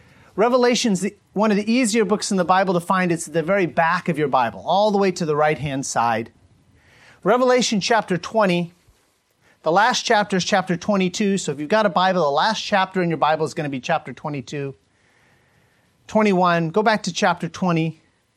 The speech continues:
Look with me at verse eleven. Revelation twenty eleven says this. John is describing a vision that he is seeing of the future. And John says, "I saw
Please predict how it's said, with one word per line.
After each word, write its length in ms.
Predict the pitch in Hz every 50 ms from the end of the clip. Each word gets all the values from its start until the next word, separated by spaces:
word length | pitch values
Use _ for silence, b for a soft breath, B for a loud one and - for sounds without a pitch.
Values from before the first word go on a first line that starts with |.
| _ _ _ _ _ _ _ _ _ _ _ _ _ _ _ B B B B B B B B
Look 240 | 220 277 285 294
with 180 | 294 285 247 -
me 140 | 247 233 220
at 80 | 208
verse 240 | 170 190 202 175 -
eleven. 480 | 190 165 151 156 156 156 143 127 113 117
Revelation 520 | 160 226 240 277 247 233 214 - 190 170
twenty 280 | - - 220 208 196 185
eleven 320 | 180 175 175 175 170 160
says 320 | 160 - 165 151 - - 135
this. 500 | 151 147 123 113 - - - - - - _ _ _ _ _ b b b b b b
John 360 | b - 220 233 254 277 294
is 100 | 277 240
describing 720 | - - 208 180 - - - 226 208 214 233 214 208 185
a 40 | 170
vision 380 | 156 139 190 208 196 202 208 170
that 160 | 160 151 151
he 220 | - 170 165 156
is 100 | 151 143
seeing 480 | - - - 214 202 185 160 143 135 - -
of 180 | 175 180 151 131
the 80 | 147
future. 560 | 123 - - - 175 165 160 - - - - - - - _ _ _ _ _ b b b b b b b b b b b b
And 140 | b 165 160
John 260 | - 214 220 233 240
says, 220 | - - 214 180 170
"I 160 | 165 175 165
saw 680 | 160 - - - 214 202 220 233 254 262 262 269 262